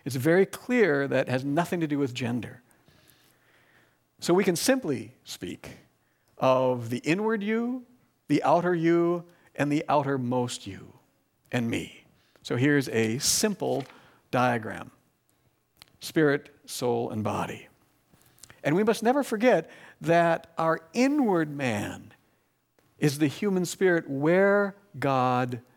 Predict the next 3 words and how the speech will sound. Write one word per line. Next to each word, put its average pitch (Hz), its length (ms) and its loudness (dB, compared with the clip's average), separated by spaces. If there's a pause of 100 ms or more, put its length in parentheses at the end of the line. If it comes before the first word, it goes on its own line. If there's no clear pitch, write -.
(280)
dwells, 143 960 -4 (600)
the 151 80 2
place - 920 -2